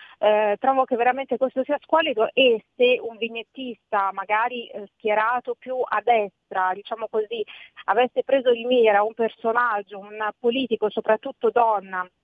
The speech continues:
di sinistra, beh, io penso che oggi avremmo assistito sicuramente ad un'interpretazione, a un'indignazione, eh, collettiva, generale,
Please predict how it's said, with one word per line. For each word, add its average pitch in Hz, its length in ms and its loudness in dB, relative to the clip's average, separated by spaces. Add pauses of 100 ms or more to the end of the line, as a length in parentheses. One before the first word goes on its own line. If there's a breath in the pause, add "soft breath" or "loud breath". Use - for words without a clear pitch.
(560)
di 202 200 -10
sinistra, 214 600 2
beh, 196 200 2
io 214 160 0
penso 240 380 0
che 214 140 -2
oggi 220 240 0
avremmo 214 300 0
assistito 240 540 -6
sicuramente 220 540 0
ad 214 100 -2
un'interpretazione, 226 920 -2
a 214 100 -2
un'indignazione, 233 1080 0 (400 loud breath)
eh, 202 400 4
collettiva, 254 840 2
generale, 214 680 0